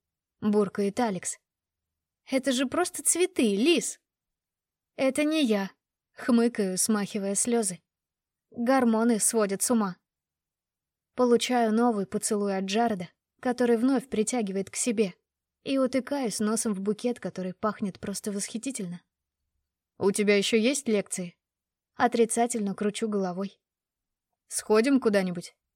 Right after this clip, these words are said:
Или домой?" предлагает он. Энергично киваю, потому что теперь любое место вдруг становится как никогда привлекательным, ведь он снова рядом. "Погулять".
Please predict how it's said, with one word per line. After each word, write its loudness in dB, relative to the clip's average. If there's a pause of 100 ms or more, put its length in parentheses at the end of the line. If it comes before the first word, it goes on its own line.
Или 4
домой?" 4 (800)
предлагает 0
он. -4 (960)
Энергично 2
киваю, -2
потому -4
что -4
теперь -2 (200)
любое 2
место -2
вдруг -2
становится -2
как -4
никогда 0
привлекательным, -4 (420)
ведь 0
он 2
снова 0
рядом. -2 (800)
"Погулять". 0